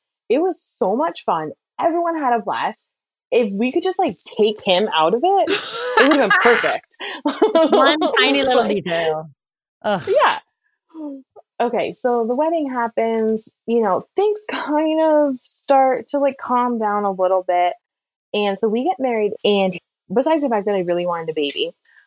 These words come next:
Speaker 1: I had, like, some underlining health issues. And essentially, I, like, every specialist I went to was like, "You are never going to be able to get pregnant naturally. Like, so just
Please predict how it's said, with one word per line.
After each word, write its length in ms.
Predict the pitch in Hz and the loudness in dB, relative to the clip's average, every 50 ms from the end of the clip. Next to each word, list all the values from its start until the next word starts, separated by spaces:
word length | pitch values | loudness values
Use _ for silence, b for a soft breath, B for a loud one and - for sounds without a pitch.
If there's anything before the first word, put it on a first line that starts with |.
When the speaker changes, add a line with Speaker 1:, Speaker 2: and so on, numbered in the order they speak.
| b _ _ - | b _ _ 0
Speaker 1:
I 240 | 196 190 190 208 226 | 2 4 4 2 2
had, 600 | 240 233 220 233 233 220 208 202 196 190 180 165 | 0 -2 -4 -4 -2 0 0 0 -2 -2 -6 -8
like, 180 | - 175 165 - | -8 -8 -8 -8
some 220 | - 202 185 160 - - | -4 -4 -4 -4 -4 -4
underlining 800 | 175 180 180 180 190 214 208 196 185 180 180 175 175 170 165 165 - - - - | -2 -2 0 0 -2 -2 -2 -2 -2 -2 -2 -4 -4 -4 -6 -8 -10 -10 -4 0
health 240 | 196 170 165 - - - | 2 2 2 0 -2 -4
issues. 580 | 156 151 - - 131 143 139 175 180 - - _ _ _ _ _ _ _ _ - - | -4 -4 -4 -4 -2 0 2 0 0 -2 -8 _ _ _ _ _ _ _ _ -4 -2
And 120 | 180 185 | 0 2
essentially, 840 | 180 180 - 262 262 262 247 240 240 226 226 220 220 214 208 202 - - _ _ _ - | 2 2 2 2 4 4 4 2 2 4 4 4 4 4 2 0 -2 -4 _ _ _ 0
I, 380 | - 175 185 185 185 185 170 - - | 2 4 4 4 2 0 0 -2 -2
like, 220 | 196 185 185 - - | -4 -6 -6 -6 -2
every 320 | - 220 214 208 233 226 220 | 0 0 2 2 0 0 -2
specialist 460 | - - 220 185 - - 196 180 190 | -2 -2 -2 -2 -2 -4 -8 -8 -6
I 120 | 185 165 | -6 -6
went 220 | 156 156 151 160 160 | -4 -6 -6 -8 -6
to 180 | - 185 175 170 | -6 -4 -4 -2
was 180 | 165 160 160 | -4 -4 -4
like, 140 | 165 156 160 | -4 -4 -4
"You 160 | 160 170 180 196 | -2 -2 0 0
are 100 | 190 185 | 0 0
never 380 | 185 175 165 156 151 170 165 | 0 0 0 0 0 -2 -2
going 220 | - 160 151 151 151 | -2 -2 -4 -4 -6
to 80 | - | -4
be 120 | - 120 143 | -4 -4 -4
able 100 | 147 151 | -4 -4
to 80 | 151 143 | -4 -2
get 180 | - 110 - - | -2 -2 -2 -2
pregnant 360 | 170 156 160 160 156 135 - | -2 -2 -2 -2 -4 -4 -4
naturally. 560 | 151 139 139 151 - - 147 151 156 156 156 | -4 -6 -6 -6 -4 -4 -2 0 0 0 0
Like, 220 | 156 147 147 147 - | 0 0 0 0 -2
so 160 | - 165 160 | -2 -2 -2
just 400 | 160 156 165 151 151 - - - | 0 2 2 2 2 0 -4 -16